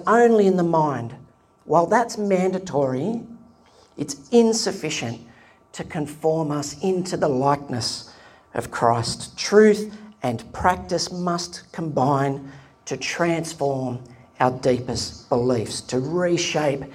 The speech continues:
our malformed hearts. And then this deep work of renewal within us, then it overflows quite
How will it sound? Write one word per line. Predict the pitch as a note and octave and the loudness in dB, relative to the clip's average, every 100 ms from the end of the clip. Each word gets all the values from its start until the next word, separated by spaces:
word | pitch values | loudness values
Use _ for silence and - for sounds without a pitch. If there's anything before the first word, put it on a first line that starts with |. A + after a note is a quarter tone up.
| - - | -20 -12
our | - B2 | -8 -6
malformed | B2+ C#3 C#3+ C#3 C3 - B2+ C#3 C3+ C3 | -4 -2 0 0 -4 -4 0 2 2 0
hearts. | - - C3+ B2 - - - - _ _ - - - - _ _ _ _ _ _ - | -4 2 2 2 -6 -12 -14 -18 _ _ -20 -20 -20 -20 _ _ _ _ _ _ 0
And | D#3 | 6
then | E3+ F#3+ | 6 6
this | D3 - | 4 0
deep | - F3+ - - - - | 2 4 4 -2 -10 -12
work | C#3+ D#3 F#3 G3 | 2 8 8 8
of | D#3 D3 | 2 -4
renewal | D3 D#3+ F3+ F#3+ | -2 2 4 6
within | D#3 D3+ F#3 G3+ | 4 2 2 4
us, | G3+ | 2
then | G3 F#3+ E3+ | 0 -2 -2
it | F3 | 0
overflows | G#3+ A#3+ A3 F#3 - E3+ E3+ F3 D#3 - | 4 8 8 6 -4 -2 0 2 -2 -6
quite | - E3+ E3 | -2 0 2